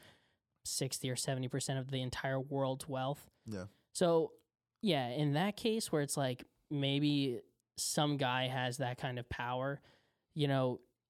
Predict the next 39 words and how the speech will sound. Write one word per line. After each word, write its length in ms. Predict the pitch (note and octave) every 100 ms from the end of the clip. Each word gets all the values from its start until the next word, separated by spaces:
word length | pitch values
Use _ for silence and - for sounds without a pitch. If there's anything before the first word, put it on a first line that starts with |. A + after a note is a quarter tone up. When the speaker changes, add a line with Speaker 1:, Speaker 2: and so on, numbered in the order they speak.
| _
Speaker 1:
you 140 | D3+ D3+
would 140 | D3+
see 280 | - - D#3+
those 260 | D3 C#3+ -
kind 360 | - C#3+ C#3
of, 320 | C3 B2 B2+ -
um, 480 | C3+ B2+ A#2+ A#2+ A#2+ - _ - _ _ _ -
people 240 | D#3+ C#3
falling 360 | - D3 C#3 C3+
in 120 | B2+
line 200 | C3 C3
because 280 | B2 C3 C3+
they 160 | C#3 C3
know 260 | B2+ C3
what 220 | C3 B2+ -
they 120 | C3+ B2
can 200 | C#3+ B2+
get 220 | C3 B2
out 180 | A#2+ A2+
of 120 | B2+
it. 160 | G2 - _
Speaker 2:
Yeah. 220 | G2 F#2 E2+ - _
Speaker 1:
And 340 | C#3+ C#3+ C#3 G#2+ _ _ -
it's 200 | C#3+ -
not 220 | D3 D#3
necessarily 680 | D#3 D3 C#3 - C3 C#3 C#3+
something 400 | - C#3 C#3 C#3
where 160 | C3+
it's 180 | C3 -
like, 320 | C#3 B2+ A#2+ -
you 140 | D3
know, 60 | C3
you're 140 | B2+ B2+
trying 320 | - C#3+ C3
to 120 | - C3
gain 500 | - B2+ B2+ B2+ B2+
some 240 | - C3
sort 260 | - C3 B2
of 240 | A#2 -